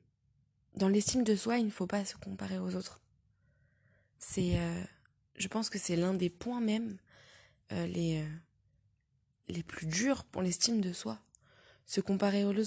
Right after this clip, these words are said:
aux autres, c'est comme se donner les moyens de se dire que telle ou telle personne a quelque chose de plus que nous.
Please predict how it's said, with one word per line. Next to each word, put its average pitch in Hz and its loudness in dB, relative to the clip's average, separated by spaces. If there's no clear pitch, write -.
aux 208 6
autres, 277 4
c'est 208 8
comme 202 -2
se 185 -2
donner 185 -2
les 208 -2
moyens 202 -4
de - -10
se - -4
dire 196 0
que 180 -2
telle 220 -2
ou 202 -2
telle 196 0
personne 220 -2
a 208 -2
quelque 180 -8
chose 202 2
de 196 4
plus - -4
que 220 -2
nous. 208 0